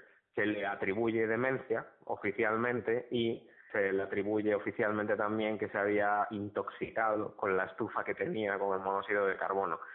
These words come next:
Sin embargo, lo que, lo que ocurrió, que luego a posteriori se divulgó,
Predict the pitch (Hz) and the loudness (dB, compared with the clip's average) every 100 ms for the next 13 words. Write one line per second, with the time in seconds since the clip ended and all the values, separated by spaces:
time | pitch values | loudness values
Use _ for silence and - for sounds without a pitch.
0 | - - 135 131 127 131 135 110 104 120 | -18 -4 0 2 2 2 2 2 0 -2
1 | - - - - 110 107 110 - - 110 | -8 -20 -8 0 2 2 0 -4 -2 -2
2 | 107 110 - 98 - 123 123 113 117 107 | 0 0 0 0 2 2 4 2 0 2
3 | 104 98 104 107 101 101 98 101 110 107 | 2 4 4 4 2 2 -2 0 0 2
4 | 107 104 104 98 95 - 98 95 90 90 | 2 2 2 0 -2 -4 0 0 0 0
5 | 90 117 110 101 - | -2 0 0 -2 -8